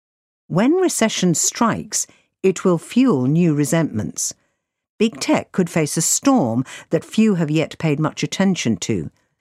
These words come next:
The Big Five firms employ one point two million people and are now by far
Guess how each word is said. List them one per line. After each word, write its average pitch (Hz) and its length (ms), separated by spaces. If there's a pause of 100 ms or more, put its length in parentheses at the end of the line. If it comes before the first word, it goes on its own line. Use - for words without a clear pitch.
(360)
The 160 80
Big 240 300
Five 269 340
firms 127 580 (280)
employ 165 480
one 175 340
point 196 320
two 202 160
million 160 380
people 139 480 (360)
and 151 120
are 170 40
now 180 200
by 190 160
far 175 520